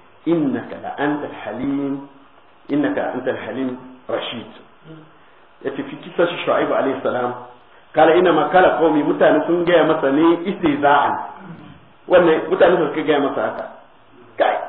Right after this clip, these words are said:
kai hakika mutum ne mai juriya. Ka dace duk kullun kana abu daya." Istiza ne fa. Akwai istiza. Istiza kenan na rena hankali. Ai, ka iya juriya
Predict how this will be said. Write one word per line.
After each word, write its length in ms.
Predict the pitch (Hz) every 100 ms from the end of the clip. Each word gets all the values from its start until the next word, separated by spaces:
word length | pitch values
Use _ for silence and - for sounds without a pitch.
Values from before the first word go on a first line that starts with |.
| -
kai 200 | 160 165
hakika 720 | 131 - - 156 156 156 123
mutum 400 | 123 - 165 143
ne 120 | 147
mai 200 | - 311 -
juriya. 360 | 403 381 - - - - - - - - - - _ _ _ -
Ka 100 | - -
dace 320 | 359 - - -
duk 160 | 294 -
kullun 300 | 339 330 277
kana 260 | 294 202 -
abu 80 |
daya." 240 | - - - - - - - -
Istiza 360 | 208 180 143 143
ne 80 | 113
fa. 160 | - - - - _ _ _ _ _ _ _ - -
Akwai 240 | - 170 -
istiza. 600 | - - - - - - - - - - - _ _ _ _ _ _ _
Istiza 400 | 151 - 143 131 120 107
kenan 320 | 110 117 123
na 320 | 131 135 120 - -
rena 260 | 143 156 -
hankali. 320 | 120 - - - - _ _ - -
Ai, 280 | - - -
ka 340 | - 131 147
iya 140 | 156 131 123
juriya 420 | 123 127 123